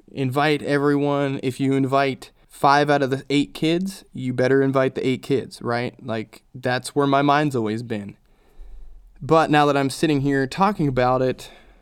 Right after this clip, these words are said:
you know, maybe I think it is fine to dial that back. And I said this in that other episode about big parties, that eventually our kids are going to form strong bonds with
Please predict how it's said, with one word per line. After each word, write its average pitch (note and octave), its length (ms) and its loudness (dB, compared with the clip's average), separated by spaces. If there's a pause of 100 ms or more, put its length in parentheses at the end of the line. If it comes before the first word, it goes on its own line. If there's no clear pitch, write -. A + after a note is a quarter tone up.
(380)
you B2+ 120 -4
know, C3 180 0
maybe D#3 480 0 (440)
I B2+ 100 -4
think D3 560 -6 (720)
it C#3 160 0
is D3 160 -2
fine D3 440 0
to C#3 680 0 (880)
dial C3 280 4
that D#3 160 2
back. F#3+ 240 2
And C#3+ 80 2
I C3+ 40 4
said D#3 200 2
this D#3+ 180 0
in D#3 80 2
that D3+ 160 2
other D3 240 2
episode D3+ 340 2
about C3+ 240 0
big C#3 200 0
parties, C3+ 440 -2 (640)
that B2 640 -2 (100)
eventually D#3 560 2
our C#3+ 100 4
kids C#3+ 260 0
are C#3+ 80 4
going C#3 300 0
to C3+ 340 -4
form C3 360 -4
strong D#3+ 640 2
bonds B2+ 600 -2
with B2+ 540 -2